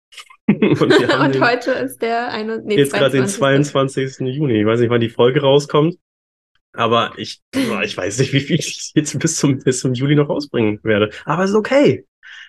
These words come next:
Speaker 1: weil ich hab mich wirklich nicht danach gefühlt. Und auf der anderen Seite kamen dann andere Sachen rein. Ja, ich hab Einladungen bekommen zu anderen Kooperationen.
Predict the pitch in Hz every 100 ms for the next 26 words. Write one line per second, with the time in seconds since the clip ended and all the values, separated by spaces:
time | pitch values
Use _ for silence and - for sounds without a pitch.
0 | _ 156 165 160 185 180 170 - - 139
1 | 156 165 - 147 - 156 160 175 165 226
2 | 208 123 127 139 139 156 151 151 156 -
3 | 160 160 156 185 240 170 117 107 104 107
4 | 101 101 107 120 143 - 139 147 147 131
5 | 123 120 120 113 110 - 123 113 113 110
6 | - 117 139 120 - 123 - 117 107 -
7 | - 117 113 110 107 107